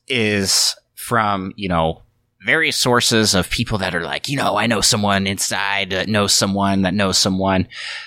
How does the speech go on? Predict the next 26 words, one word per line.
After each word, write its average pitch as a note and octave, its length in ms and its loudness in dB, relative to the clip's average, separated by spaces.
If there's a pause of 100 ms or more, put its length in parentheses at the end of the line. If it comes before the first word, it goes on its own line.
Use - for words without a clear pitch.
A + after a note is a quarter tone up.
(140)
Um, G2 420 0
but G2+ 140 -2
the A2 60 2
report A2 280 0
comes B2+ 180 -2
from G#2+ 200 0
Go A2 140 4
Nintendo F#2+ 640 0 (400)
talking G#2 500 -2
about F#2 420 0
these F2 500 -2
rumors F#2 300 2
coming F#2 280 0
back E2+ 340 -4 (460)
to G2 100 -6
the D#2+ 80 -6
surface - 420 0
again. D2+ 360 -4 (600)
How - 180 -2
likely F3 320 -2
do D3 80 -2
you C3+ 120 -2
guys B2+ 240 0
think B2+ 220 -2
these, G#2+ 560 0 (1000)
uh, E2+ 560 0